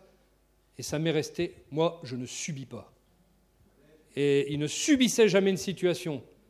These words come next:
Il allait toujours à l'attaque. Il prenait les angles d'attaque qu'il fallait, et il a toujours réussi dans sa vie grâce à cette philosophie.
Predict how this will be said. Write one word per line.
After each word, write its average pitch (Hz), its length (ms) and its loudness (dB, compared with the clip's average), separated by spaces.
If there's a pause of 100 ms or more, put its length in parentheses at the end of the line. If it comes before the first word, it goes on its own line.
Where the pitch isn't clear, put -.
(100)
Il 135 140 -2
allait 139 180 4
toujours 190 280 2
à - 20 4
l'attaque. 147 440 -2 (580)
Il 123 400 -8 (280)
prenait 190 300 2
les 170 160 4
angles 180 140 2
d'attaque 170 340 0
qu'il 175 160 -4
fallait, 151 480 -2
et 214 80 0
il 214 80 0
a 202 60 4
toujours 190 320 -2
réussi 165 360 -2
dans 160 140 -4
sa 143 160 -8
vie 185 140 -8
grâce 143 260 -2
à 139 80 0
cette 127 280 -4
philosophie. 165 600 -4